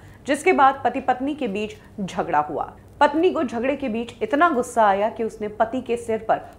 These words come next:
पत्थर दे मारा, जिसके बाद पति बेहोश हो गया। बेहोशी की हालत में पत्नी पति को हॉस्पिटल नहीं ले गई, बल्कि पति का गला दबाकर उसकी हत्या कर दी। और इसके बाद इस हत्या को छुपाने के लिए जो कुछ अनु ने किया,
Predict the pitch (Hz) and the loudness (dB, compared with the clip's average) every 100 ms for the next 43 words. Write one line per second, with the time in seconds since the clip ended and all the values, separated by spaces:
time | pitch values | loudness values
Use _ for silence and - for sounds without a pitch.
0 | - 233 - 233 180 170 156 156 - - | 0 0 2 0 2 0 -2 -6 -8 -6
1 | 214 220 190 196 196 196 196 143 - - | -8 -6 -2 -2 -2 -6 -6 -8 -10 -18
2 | - 190 202 185 160 - 147 - - - | -2 4 4 2 -6 -8 -10 -10 -12 -16
3 | - - - 214 233 254 285 277 220 196 | -20 -6 2 4 4 0 -2 -4 0 2
4 | 214 226 214 208 214 214 220 233 269 208 | 2 -2 -6 -6 -4 -4 -4 -4 -2 -2
5 | 208 208 170 165 - 208 247 233 226 214 | -4 -4 -4 -4 -6 -8 -6 -4 -2 0
6 | 165 175 214 - - - 247 247 - 185 | 0 0 -2 -8 -10 -2 -2 -2 -4 -4
7 | 214 - 165 175 - 175 214 196 180 160 | -4 0 0 -2 -10 -8 0 2 2 0
8 | 147 147 165 - 180 - 170 170 - 147 | -2 -2 -4 -6 -10 -8 -6 -6 -4 -6
9 | - 139 127 123 - - - 226 262 - | -4 -8 -8 -16 -18 -8 2 4 4 2
10 | 302 302 302 302 - 190 202 - 320 320 | 4 4 4 -2 -4 -8 -4 2 2 2
11 | - - - 202 254 320 330 277 220 254 | -6 -4 4 4 4 0 -2 -2 0 -2
12 | 269 262 214 220 233 262 - 196 190 190 | -2 -2 0 2 2 0 -2 -2 0 -2